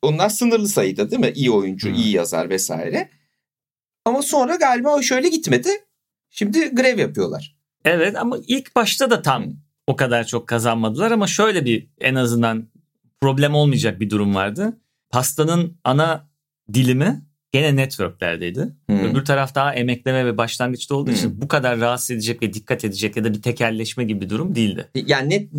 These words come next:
Speaker 1: network dediğimiz geleneksel kanallar.
Speaker 2: Geleneksel kanallar.
Speaker 1: E, diğerleri dediğimiz Netflix,
Speaker 2: Evet.
Speaker 1: Disney, Amazon Prime gibi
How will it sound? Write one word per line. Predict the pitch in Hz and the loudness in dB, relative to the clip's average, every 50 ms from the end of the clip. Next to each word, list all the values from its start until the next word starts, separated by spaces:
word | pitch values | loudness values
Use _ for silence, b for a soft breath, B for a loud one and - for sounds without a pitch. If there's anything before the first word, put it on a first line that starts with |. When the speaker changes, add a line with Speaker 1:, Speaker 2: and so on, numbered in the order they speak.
| 147 147 151 156 160 | -6 -4 -2 0 2
Speaker 1:
network | 175 190 196 - 170 147 147 147 | 2 0 0 2 0 0 2 2
dediğimiz | 147 139 139 165 175 208 214 208 - | 0 0 0 -2 -2 -4 -4 0 2
geleneksel | 180 170 170 165 160 156 - - 170 151 147 | 2 2 4 2 0 0 0 0 0 0 0
kanallar. | 135 110 110 104 156 | 0 2 2 2 2
Speaker 2:
Geleneksel | 160 156 151 147 147 147 143 127 - | 2 0 0 -2 -2 -2 -2 -2 -2
kanallar. | - 107 98 90 - | -4 -4 -4 -4 -4
Speaker 1:
E, | 139 135 131 120 117 147 | -6 -8 -8 -10 -10 -4
diğerleri | 151 196 196 180 160 147 143 131 131 131 131 | 0 2 2 2 2 0 2 0 0 0 0
dediğimiz | 139 135 139 151 170 247 240 208 | -2 -2 -2 -4 -4 -2 -2 0
Netflix, | 196 190 156 - - - 123 | 0 0 -2 -2 -4 0 0
Speaker 2:
Evet. | 120 113 101 95 - 170 | 2 2 2 -2 -4 -4
Speaker 1:
Disney, | 170 156 143 143 123 117 117 - | -2 -2 -2 0 0 0 0 2
Amazon | - 143 147 143 131 135 127 110 110 | 0 0 0 0 0 0 -2 -2 -2
Prime | - 127 113 107 107 | 0 0 0 0 0
gibi | 107 131 147 262 262 208 - | -2 -4 -4 -2 -4 -4 -4